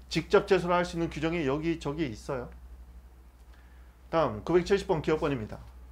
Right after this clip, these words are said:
공무원 승진 처분의 재량권 일탈 남용일 때는 백팔십팔 조,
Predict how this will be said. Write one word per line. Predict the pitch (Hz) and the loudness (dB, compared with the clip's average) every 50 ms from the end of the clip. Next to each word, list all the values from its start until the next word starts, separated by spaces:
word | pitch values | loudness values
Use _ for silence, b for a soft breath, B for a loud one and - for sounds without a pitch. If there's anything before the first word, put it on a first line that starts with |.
| b b b b b b b b b b b b b b b - - - | b b b b b b b b b b b b b b b -18 -12 -4
공무원 | - 165 185 196 196 202 208 208 208 208 196 | 2 2 4 6 10 10 10 10 10 6 2
승진 | 196 220 220 220 214 226 220 214 214 | 0 0 -2 0 2 2 2 2 2
처분의 | - 202 196 196 190 | 2 2 4 4 2
재량권 | 185 180 170 180 180 190 170 | 2 2 2 2 2 2 2
일탈 | 165 175 - 190 180 175 | 0 0 0 2 2 4
남용일 | 170 165 165 175 170 170 160 156 151 | 4 2 2 0 -2 -2 -4 -2 -2
때는 | - 165 156 131 117 104 | 0 0 0 0 -2 -2
백팔십팔 | - 160 160 160 - - 208 208 202 - 190 185 - - 202 202 196 190 | -2 -2 -2 -2 -2 0 0 2 2 2 -2 -2 -2 0 2 2 2 2
조, | - 151 117 101 98 | 0 -4 -4 -4 -6